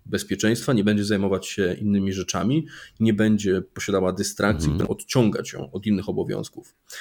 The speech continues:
Speaker 1: Ale zdawajcie sobie sprawę z tego, że ten proces będzie trwał.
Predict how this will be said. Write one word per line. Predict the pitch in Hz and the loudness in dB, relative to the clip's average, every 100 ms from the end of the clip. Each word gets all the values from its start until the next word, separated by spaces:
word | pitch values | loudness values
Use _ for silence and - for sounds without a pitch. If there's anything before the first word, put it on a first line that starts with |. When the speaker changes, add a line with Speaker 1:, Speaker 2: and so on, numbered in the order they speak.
| - - - | -14 -12 -2
Speaker 1:
Ale | 104 | 0
zdawajcie | 104 113 151 160 | 4 4 4 4
sobie | 160 131 | 0 2
sprawę | 135 120 | 2 2
z | 117 | 2
tego, | - - 117 143 - | 0 -2 0 0 0
że | 107 107 | 0 0
ten | - - 139 131 | -2 0 0 2
proces | - 117 113 151 | 4 4 4 2
będzie | 135 110 107 | 2 2 2
trwał. | 127 - 165 - - | -2 0 0 2 -4